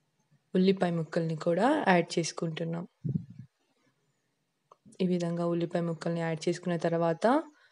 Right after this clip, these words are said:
కొత్తిమీరను కూడా యాడ్ చేసుకొని ఒకసారి ఇలా తిప్పి ఈ విధంగా మరగనిస్తుండగా సాంబార్ పొడిని కూడా యాడ్ చేసుకోవాలి. ఈ విధంగా సాంబార్ పొడిని కూడా యాడ్ చేసుకొని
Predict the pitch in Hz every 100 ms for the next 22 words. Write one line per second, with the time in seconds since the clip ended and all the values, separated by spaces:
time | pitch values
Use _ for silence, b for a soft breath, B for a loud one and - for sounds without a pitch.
0 | b _ - 185 190 180 165 165 165 160
1 | 170 170 170 165 160 185 175 - 190 240
2 | 277 226 185 170 160 160 156 170 - -
3 | 269 - _ _ 196 190 185 160 165 247
4 | 226 175 175 180 160 - 165 160 151 156
5 | 220 302 b b b b b b _ -
6 | - 180 175 175 175 175 170 165 165 156
7 | 170 170 226 - 180 165 165 - 165 -
8 | - 165 160 156 151 _ - - - -
9 | _ - _ _ _ _ _ _ _ _
10 | _ _ _ _ 202 185 170 170 170 175
11 | 165 165 165 165 165 165 165 165 165 151
12 | 160 156 180 175 - 175 190